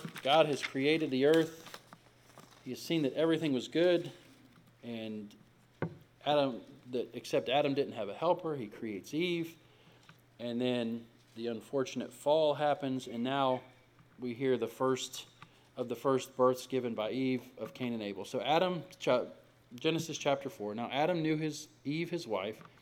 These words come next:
and she conceived and bore Cain, saying, "I have gotten a man with the help of the Lord." And again she bore his brother Abel. Now Abel was a keeper of the sheep, and Cain a worker of the ground. In the course of time, Cain brought to the Lord an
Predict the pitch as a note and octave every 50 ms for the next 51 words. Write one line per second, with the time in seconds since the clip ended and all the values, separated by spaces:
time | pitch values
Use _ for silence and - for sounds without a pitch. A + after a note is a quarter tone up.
0 | _ _ - B2+ B2 - E3 E3 E3 D3+ C3+ - - C#3 C#3 C#3 C3+ B2+ C3+ C#3
1 | C3+ C3+ - G#2 F#2+ F#2+ F#2+ G#2 - - - - - - - - - - - -
2 | - - - C#3+ C3+ C3+ C3 C3 A#2+ - C3+ C3 C#3 C3+ C#3+ C#3 C#3 C3+ C#3+ C#3
3 | C3 B2+ B2 - B2+ B2+ B2+ - B2+ C3+ C3 C#3+ D#3+ D#3 F2+ - - - - -
4 | - B2 B2+ C3 B2 C3 E3+ F#3+ F#3+ - - B2 A2+ B2+ C3+ C#3 C3 B2 C3+ C#3
5 | C#3 C3+ B2+ D3 E3+ - - - - - - - - G#2+ A2 G2+ G#2+ B2 C3 C#3
6 | C#3+ C#3 C#3 C3 C#3+ C3+ - - C#3+ C3+ - E3+ F3+ G3 F#3 - - C3 C#3 -
7 | - - - - - _ _ - - - - - - - - - - - - -
8 | B2+ B2 B2+ - - C#3 B2+ B2+ C3 C3+ C3 A#2+ A#2+ B2+ B2 B2 - B2+ A#2+ A#2
9 | A#2 B2 B2 A#2+ F#2+ D#2 - - - - - - - - - - - - _ _
10 | - C#3 D3+ D3 - F#3 F#3 F#3 A3 G3+ - E3 D3 D3 D3 C#3+ - - C#3+ D3
11 | D#3 D3 C#3 C3+ C3+ C3+ - - E3 D#3+ C#3+ B2+ A#2+ A#2+ A#2+ A#2